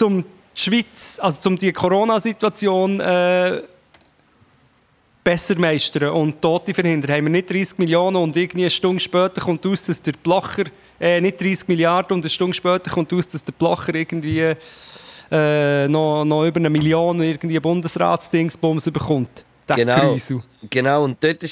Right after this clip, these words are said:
Speaker 2: der Tweet gewesen vom Jacobo, "Endlich macht der Bundesrat vorwärts mit den schnellen und unbürokratischen Finanzhilfen für arbeitslose Unterhaltungskünstler." Und unten so der,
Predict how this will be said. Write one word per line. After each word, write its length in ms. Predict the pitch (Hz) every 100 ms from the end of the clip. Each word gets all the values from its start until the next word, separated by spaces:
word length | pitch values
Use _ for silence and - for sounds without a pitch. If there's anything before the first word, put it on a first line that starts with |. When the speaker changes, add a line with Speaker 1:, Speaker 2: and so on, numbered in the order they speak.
| -
Speaker 2:
der 120 | 135
Tweet 300 | 143 151 147
gewesen 180 | 135 120
vom 140 | 123
Jacobo, 520 | - 131 127 120 123
"Endlich 440 | 123 135 147 - 135
macht 280 | 135 139 131
der 60 |
Bundesrat 680 | 110 123 135 123 120 120 113
vorwärts 520 | - 123 123 120 -
mit 200 | 120 110
den 100 | 110
schnellen 340 | 104 113 117 110
und 120 | 104
unbürokratischen 880 | 120 117 117 107 - 107 113 107 107
Finanzhilfen 720 | 107 101 101 - 104 101 104
für 160 | 104 95
arbeitslose 720 | 95 104 104 - 98 95 98
Unterhaltungskünstler." 1300 | 90 87 90 101 - 101 - - 85 90 - 95 -
Und 220 | 98 98
unten 220 | 110 117
so 100 | 254
der, 280 | 196 240 240